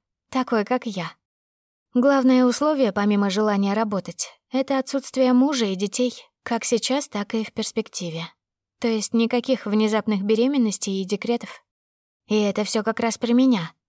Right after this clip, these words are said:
Не планирую как минимум на ближайшие лет десять. Пока я раздумываю над всем этим,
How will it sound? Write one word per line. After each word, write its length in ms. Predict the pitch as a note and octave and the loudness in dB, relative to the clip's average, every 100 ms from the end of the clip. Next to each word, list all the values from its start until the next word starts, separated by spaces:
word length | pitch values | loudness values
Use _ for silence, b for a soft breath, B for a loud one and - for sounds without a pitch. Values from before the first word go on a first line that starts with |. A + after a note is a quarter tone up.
| - | 0
Не 160 | A#3+ | 2
планирую 540 | A#3 B3+ B3 C4+ B3+ A3 | 4 4 4 4 4 2
как 180 | G#3+ A#3+ | 0 2
минимум 400 | A#3 A3+ A3 G#3+ | 2 4 2 2
на 100 | G#3 | 2
ближайшие 560 | G#3 G3+ G#3+ - G#3 | 0 0 -2 -2 0
лет 240 | G3+ G3+ F#3 | 0 -2 -2
десять. 420 | G3 - - - _ _ _ _ _ _ _ _ _ _ _ | -4 -4 -10 -16 _ _ _ _ _ _ _ _ _ _ _
Пока 240 | A3 A3+ | -4 0
я 180 | G#3+ G#3 | 0 2
раздумываю 720 | G#3 F#3+ A#3+ D#4+ C#4+ G#3+ F#3+ | 0 2 2 2 0 0 0
над 160 | F#3+ - | -2 -2
всем 260 | - F#3+ | -2 -2
этим, 380 | F#3 - F#3 | -2 -4 -8